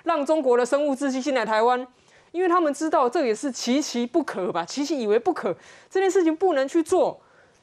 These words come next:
那柯文哲现在又把他这个冷饭重炒，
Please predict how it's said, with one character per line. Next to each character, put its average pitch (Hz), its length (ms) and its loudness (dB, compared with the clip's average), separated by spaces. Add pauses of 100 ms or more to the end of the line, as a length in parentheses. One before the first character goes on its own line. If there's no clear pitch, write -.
那 381 180 2
柯 415 180 0
文 370 160 2
哲 269 120 0
现 320 260 0
在 311 160 2
又 302 160 0
把 214 160 0
他 226 140 0
这 294 100 -4
个 240 140 2
冷 185 220 -2
饭 262 200 0
重 202 280 -6
炒， - 280 -6